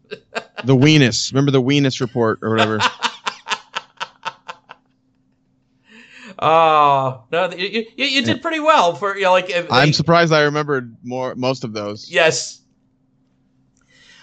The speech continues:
Speaker 1: Well, um,
Speaker 2: That's not even a word.
Speaker 1: <laughs> Yes. uh,
Speaker 2: I
Speaker 1: which
Speaker 2: forgot. See, I forgot that that game show segment was in the embryo episode.
Speaker 1: Yeah.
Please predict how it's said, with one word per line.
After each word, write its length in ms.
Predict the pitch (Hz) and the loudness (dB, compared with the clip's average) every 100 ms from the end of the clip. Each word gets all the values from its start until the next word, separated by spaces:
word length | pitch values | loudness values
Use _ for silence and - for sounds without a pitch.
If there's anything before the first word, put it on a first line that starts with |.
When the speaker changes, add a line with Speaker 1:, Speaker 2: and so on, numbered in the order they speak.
| - | -6
Speaker 1:
Well, 200 | 175 202 | 2 2
um, 500 | 196 208 208 208 - - _ _ _ _ _ | 4 4 6 4 0 -14 _ _ _ _ _
Speaker 2:
That's 280 | 466 427 - | -2 -2 -2
not 260 | 359 359 | -2 2
even 340 | 370 392 403 415 | 2 4 2 4
a 180 | 427 427 | 4 6
word. 960 | 494 494 453 403 392 370 359 349 330 320 - | 6 4 2 -2 -2 -2 -2 -2 -2 -2 -4
Speaker 1:
<laughs> 1600 | 247 311 285 - - - 320 - 302 302 - 277 - - 262 - - - 240 233 - _ - 180 | 0 0 0 0 -2 0 -2 -2 -4 -4 -4 -8 -8 -8 -10 -10 -20 -20 -14 -14 -14 _ -20 -8
Yes. 260 | 151 165 - | -2 0 -2
uh, 100 | 156 - _ | -10 -14 _
Speaker 2:
I 160 | 139 175 | 0 2
Speaker 1:
which 80 | |
Speaker 2:
forgot. 300 | 240 226 208 | 2 2 0
See, 160 | 156 196 | 0 0
I 120 | 202 | 2
forgot 500 | 208 208 160 185 - | 0 -2 0 0 -2
that 340 | 151 151 143 - _ _ _ _ _ _ | -2 -2 -4 -8 _ _ _ _ _ _
that 360 | 117 151 - 131 | -4 -4 -4 -10
game 300 | 120 160 170 | -6 -6 -6
show 320 | - 151 127 117 | -6 -2 -2 -4
segment 480 | - 143 127 131 120 | -6 -4 -4 -4 -6
was 160 | 123 | -8
in 340 | 120 135 131 120 | -2 0 0 0
the 180 | 120 90 | 0 0
embryo 520 | 147 156 107 92 90 | 0 0 -2 -4 -10
episode. 480 | 87 - - 52 - | -12 -14 -16 -16 -18
Speaker 1:
Yeah. 420 | 180 202 185 151 | 0 4 4 2